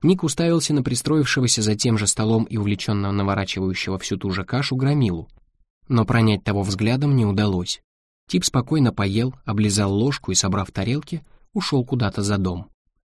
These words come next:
Ник где-то минут десять продолжал сидеть за столом, ожидая того, что тот вернется и ему удастся задать пару вопросов, но никто так и не появился.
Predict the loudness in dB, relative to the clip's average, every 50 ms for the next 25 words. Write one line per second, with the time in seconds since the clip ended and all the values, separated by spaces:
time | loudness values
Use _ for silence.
0 | _ 0 4 4 6 6 4 4 2 2 2 2 4 4 4 6 6 6 4 4
1 | 4 4 2 2 -2 -4 -2 0 2 2 2 2 2 0 0 0 -2 -2 0 0
2 | 0 0 0 -2 -2 -2 0 2 2 2 2 2 0 -2 -2 -2 -2 -2 -2 -2
3 | -2 -2 -2 -2 -2 0 -2 -2 -4 -6 -14 _ _ _ -8 -4 -2 0 0 0
4 | 0 0 0 2 2 2 2 0 -2 -4 -4 -4 -2 0 0 2 2 2 2 2
5 | 0 0 -2 -2 -4 -4 -4 -2 0 0 -2 -2 -4 -4 -4 -4 -2 -2 -2 -2
6 | -2 -4 -4 -4 -4 -4 -8 -10 -14 -20 _ _ _ _ _ _ _ 0 2 2
7 | 2 0 0 -2 -4 -4 -2 -4 -4 -4 -4 -6 -4 -4 -2 0 0 2 2 0
8 | 0 -2 -4 -6 -8 -10